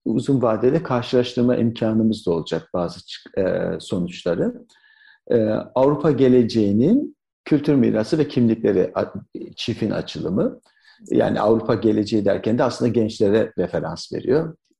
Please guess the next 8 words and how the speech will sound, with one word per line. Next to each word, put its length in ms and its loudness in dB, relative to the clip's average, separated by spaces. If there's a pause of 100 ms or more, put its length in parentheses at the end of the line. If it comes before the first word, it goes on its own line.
(120)
Gençlerin 500 0
kültürel 440 -2
katılımı 520 -4
ne? 220 -8
Nasıl 260 -8
bir 60 2
eğitimden 600 -2
geçiyorlar? 640 -6